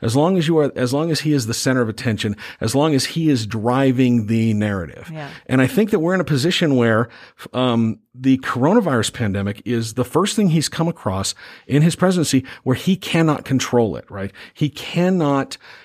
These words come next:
Speaker 1: ignore it. He's tried, uh, but, but he, he cannot control that narrative. He, he, and so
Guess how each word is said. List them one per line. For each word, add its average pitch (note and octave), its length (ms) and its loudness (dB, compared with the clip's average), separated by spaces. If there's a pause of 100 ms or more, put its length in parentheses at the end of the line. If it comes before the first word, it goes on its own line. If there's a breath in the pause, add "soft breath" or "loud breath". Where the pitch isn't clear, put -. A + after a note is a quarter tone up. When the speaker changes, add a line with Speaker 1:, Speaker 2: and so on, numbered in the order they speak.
(120 loud breath)
Speaker 1:
ignore A#2 720 2
it. - 360 -4
He's - 200 -6
tried, A3+ 480 2 (400 loud breath)
uh, B2 220 4
but, C3+ 300 0
but C#3+ 100 0
he, F3+ 280 0
he G3+ 240 -2
cannot F#3 480 0
control C3+ 380 0
that A#2 140 0
narrative. G#2 340 -4
He, C#3+ 320 -6 (120)
he, D#3 480 -8
and C3+ 120 -2
so C3+ 280 2